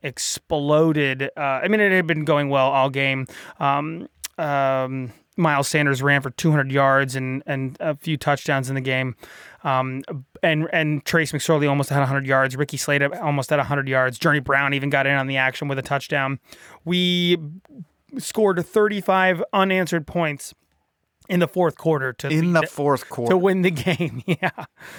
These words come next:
Speaker 2: It was
Speaker 1: It was,
Speaker 2: like, it
Speaker 1: it
Speaker 2: was
Speaker 1: was
Speaker 2: like they
Speaker 1: something.
Speaker 2: held on, they held on, <laughs> Illinois held on, and, and then the floodgates opened, and it was just
Speaker 1: Trace only had,
Speaker 2: overwhelmed.
Speaker 1: Trace only had a hundred sixty yards passing, but had three passing touchdowns to, uh, Hamler, Freiermuth, and Jo-, Jawan Johnson.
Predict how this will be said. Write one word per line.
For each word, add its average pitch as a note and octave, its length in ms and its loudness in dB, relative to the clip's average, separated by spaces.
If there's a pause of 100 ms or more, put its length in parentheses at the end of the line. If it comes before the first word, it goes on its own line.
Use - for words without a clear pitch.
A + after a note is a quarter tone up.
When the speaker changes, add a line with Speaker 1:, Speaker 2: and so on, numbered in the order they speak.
Speaker 2:
It C#3+ 80 0
was D3 120 -2
Speaker 1:
It D#3+ 60 -2
was, - 20 -4
Speaker 2:
like, C3+ 300 0 (100)
it D#3 60 2
Speaker 1:
it - 20 -
Speaker 2:
was F3 100 4
Speaker 1:
was F3+ 60 4
Speaker 2:
like D3+ 120 4
they F3 60 2
Speaker 1:
something. D3 120 4
Speaker 2:
held D3+ 240 2
on, C#3+ 200 4
they C3+ 100 4
held C3+ 240 2
on, C3+ 160 2
<laughs> - 80 -6
Illinois B2 340 0
held B2 240 0
on, A#2+ 180 -2
and, A#2 160 -4
and C3 160 -2
then B2 80 -2
the A#2 80 -2
floodgates A#2 460 -2
opened, A#2 320 -2
and A2 120 -6
it A2 120 -4
was A2 120 -10
just - 300 -12
Speaker 1:
Trace G#3+ 460 0
only F#3+ 300 4
had, E3+ 200 4
Speaker 2:
overwhelmed. G2+ 320 -2
Speaker 1:
Trace G3+ 260 2
only F#3 160 4
had E3 120 4
a D#3+ 40 4
hundred D#3+ 260 2
sixty E3 260 -6
yards D3 240 2
passing, D3+ 400 -2
but C3+ 100 -4
had C3 180 -2
three D3 420 -2 (320)
passing C#3+ 500 -4
touchdowns B2+ 680 -4
to, B2+ 340 -6
uh, B2 220 2 (400)
Hamler, D#3 540 2
Freiermuth, D3 580 0
and C3 160 -8
Jo-, C#3 240 -2
Jawan C#3 420 0
Johnson. C#3 600 -4